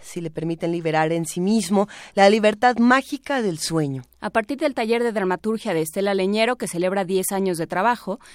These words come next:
Speaker 2: el Círculo Teatral se vuelve anfitrión de cinco autores y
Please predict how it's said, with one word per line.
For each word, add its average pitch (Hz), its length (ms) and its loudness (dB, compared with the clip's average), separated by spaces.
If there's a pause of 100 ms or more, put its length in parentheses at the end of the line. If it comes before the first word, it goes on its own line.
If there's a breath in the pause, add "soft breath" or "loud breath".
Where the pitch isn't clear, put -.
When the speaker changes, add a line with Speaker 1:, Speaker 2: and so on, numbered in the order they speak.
(180 loud breath)
Speaker 2:
el 233 140 -6
Círculo 311 400 0
Teatral 254 440 -2
se 233 120 -4
vuelve 240 320 -2
anfitrión 220 640 -4
de 202 80 -4
cinco 285 340 -2
autores 202 520 0
y 220 80 -8